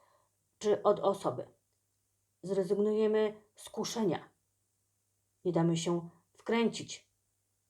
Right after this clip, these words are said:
Albo uda nam się kogoś wkręcić w swoje potrzeby. I to będzie bardzo nieeleganckie. Dziękuję i życzę Wam wszystkiego dobrego.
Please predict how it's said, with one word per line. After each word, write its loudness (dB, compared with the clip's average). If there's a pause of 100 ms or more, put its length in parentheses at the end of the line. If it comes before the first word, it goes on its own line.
Albo 2 (1500)
uda 2
nam 4
się -2 (240)
kogoś 0
wkręcić -4 (720)
w -18
swoje 4
potrzeby. -2 (520)
I -18
to 0
będzie 2
bardzo 2
nieeleganckie. 0 (2000)
Dziękuję 0 (580)
i -2
życzę 0
Wam 2 (220)
wszystkiego 0
dobrego. -4